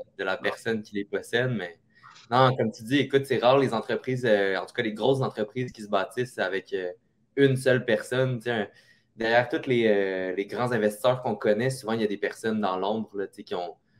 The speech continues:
Speaker 1: qui ont travaillé fort. Puis, euh, puis la ré-, réalité, en fait, c'est que même si vous voulez être tout seul dans votre entreprise,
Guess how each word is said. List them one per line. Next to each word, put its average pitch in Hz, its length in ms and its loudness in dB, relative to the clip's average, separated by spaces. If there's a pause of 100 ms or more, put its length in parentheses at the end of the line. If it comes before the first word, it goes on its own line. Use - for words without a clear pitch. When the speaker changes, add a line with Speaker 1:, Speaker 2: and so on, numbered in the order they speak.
(240)
Speaker 1:
qui - 80 -8
ont 104 60 -6
travaillé 101 380 0
fort. 135 380 2
Puis, 92 260 -4
euh, 87 140 -4 (440)
puis 120 100 -6
la 117 100 8
ré-, 131 280 4
réalité, 127 320 6
en 214 100 4
fait, 208 200 4
c'est 117 100 -2
que 123 100 2
même 131 340 4
si 151 180 -6
vous 120 80 -2
voulez 123 220 4
être 139 180 0
tout 127 100 -8
seul 165 280 2
dans 127 100 2
votre 110 160 0
entreprise, 131 720 -2